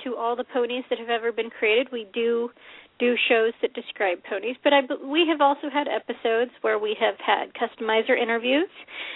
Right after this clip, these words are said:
and we've discussed, um, the various different shows from time to time. Um, so a lot of different things.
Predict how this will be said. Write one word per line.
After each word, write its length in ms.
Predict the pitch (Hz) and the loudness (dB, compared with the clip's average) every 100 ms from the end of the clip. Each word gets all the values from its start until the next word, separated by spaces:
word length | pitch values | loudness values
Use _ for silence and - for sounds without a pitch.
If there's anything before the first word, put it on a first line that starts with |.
| - - | -14 -12
and 680 | - 247 240 233 233 226 226 | 2 4 6 6 6 4 2
we've 180 | 226 233 | 2 2
discussed, 680 | 226 - - 233 220 - - - - _ - - - - - | 0 -2 2 4 4 -4 -20 -18 -20 _ -20 -20 -20 -16 -4
um, 520 | 226 233 220 208 208 _ _ _ _ | 0 0 -2 -6 -14 _ _ _ _
the 80 | 262 - | 0 4
various 340 | 233 240 247 - | 4 4 2 0
different 300 | 240 - 226 - - | -4 -4 -6 -4 0
shows 360 | 220 190 247 339 - - _ _ _ _ _ _ _ _ _ - | 0 0 -2 -6 -12 -20 _ _ _ _ _ _ _ _ _ -10
from 140 | 240 226 | -8 -2
time 240 | 220 196 196 | 0 0 -4
to 60 | - | -16
time. 480 | - 196 190 180 240 _ _ _ _ _ _ _ - - - - | -8 -6 -6 -10 -16 _ _ _ _ _ _ _ -20 -20 -20 -16
Um, 640 | - 233 233 233 226 220 214 _ _ _ _ _ _ _ - - | -4 -2 0 -2 -4 -8 -14 _ _ _ _ _ _ _ -4 2
so 60 | 427 | 6
a 40 | 392 | 6
lot 180 | 349 294 | 6 4
of 60 | 233 | -2
different 360 | 214 - 185 - | -6 -8 -14 -14
things. 160 | - | -18